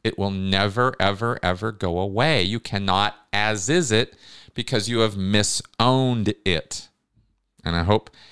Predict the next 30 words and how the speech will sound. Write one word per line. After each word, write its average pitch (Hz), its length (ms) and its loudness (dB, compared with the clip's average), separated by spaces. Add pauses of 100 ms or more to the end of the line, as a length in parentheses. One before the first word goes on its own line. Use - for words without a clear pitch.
(420)
uh, 98 280 4
that, 101 220 0
that 90 260 2
little 123 220 6
brief 120 320 4
example 117 580 4
and, 107 160 2
and, 98 380 2
uh, 92 760 4 (240)
and 90 380 -2
definition 127 560 2
there, 104 140 4
I 101 100 4
hope 123 180 4
that 120 180 0
makes 110 220 -2
sense. - 520 0 (460)
It's, 113 340 2
it's 110 220 2
Scientology 135 720 2
metaphysics. 117 800 0 (360)
It's, - 280 -2
it's 104 180 0
how 113 180 2
Scientology, 117 680 0
it's 107 160 -2
how 101 160 0
L. 113 220 2
Ron 135 180 2
Hubbard 101 480 -2